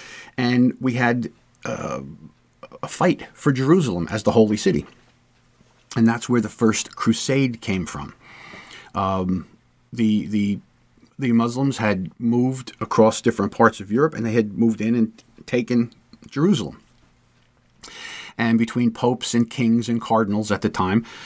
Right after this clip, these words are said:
they said, "Hey, that's the Holy Land, and we have to go take it back from them." So that's what the Crusades were. They were fights for the Holy Land over who would control it. So, but, but we gotta be clear here. It was clearly pagans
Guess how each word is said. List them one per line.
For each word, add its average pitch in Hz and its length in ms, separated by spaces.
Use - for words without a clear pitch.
they 104 120
said, 98 220
"Hey, 135 140
that's 107 220
the 107 220
Holy 143 340
Land, 113 460
and 107 180
we 107 100
have 92 180
to 104 80
go 98 80
take 92 280
it 90 100
back 127 240
from 87 100
them." 76 100
So - 120
that's 151 260
what 147 80
the 110 80
Crusades 117 640
were. 87 140
They 92 100
were 92 160
fights - 640
for - 240
the 104 140
Holy 104 480
Land 76 440
over 117 280
who 131 180
would 113 220
control 98 420
it. - 80
So, 120 120
but, - 180
but - 140
we 175 100
gotta 220 160
be 180 100
clear 160 320
here. - 240
It 143 120
was 131 160
clearly 147 560
pagans 220 640